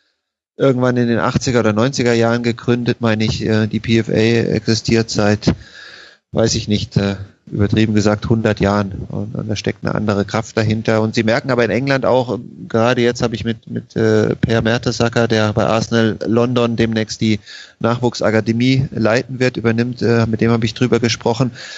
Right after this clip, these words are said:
In England ist Fußballprofi ja auch mit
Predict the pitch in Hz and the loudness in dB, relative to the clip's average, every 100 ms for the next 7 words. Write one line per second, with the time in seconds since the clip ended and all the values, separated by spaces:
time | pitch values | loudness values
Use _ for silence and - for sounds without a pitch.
0 | - - - _ - 120 113 143 135 127 | -16 -18 -20 _ -4 -2 0 2 2 2
1 | 123 143 - - 76 113 151 156 143 135 | 2 0 -2 -4 -6 -2 0 2 2 0
2 | 135 135 - 127 - - 98 90 110 123 | 2 0 2 2 2 0 0 4 2 2
3 | 120 120 - | -2 -4 -8